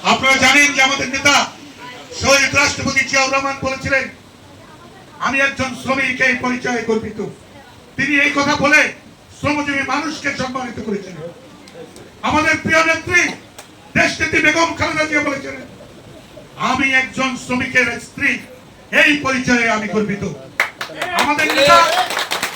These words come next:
বিএনপির ভারপ্রাপ্ত চেয়ারম্যান তা-,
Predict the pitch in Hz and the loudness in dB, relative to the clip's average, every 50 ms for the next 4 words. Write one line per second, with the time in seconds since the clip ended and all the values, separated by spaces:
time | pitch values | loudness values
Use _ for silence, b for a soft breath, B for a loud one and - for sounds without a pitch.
0 | - - - 151 277 277 - - 285 277 269 - 247 277 269 - 294 294 294 285 | -6 -2 -2 0 0 0 0 -2 -2 -2 0 0 0 0 0 0 -4 -4 -4 -4
1 | 277 - - 294 285 294 285 294 302 269 247 247 - - - - - - - - | -6 -2 0 0 2 2 4 2 2 2 -2 -8 -14 -20 -20 -20 -20 -20 -20 -20
2 | - - - - - - 262 285 294 294 285 277 | -20 -20 -20 -14 -4 0 2 4 4 4 4 2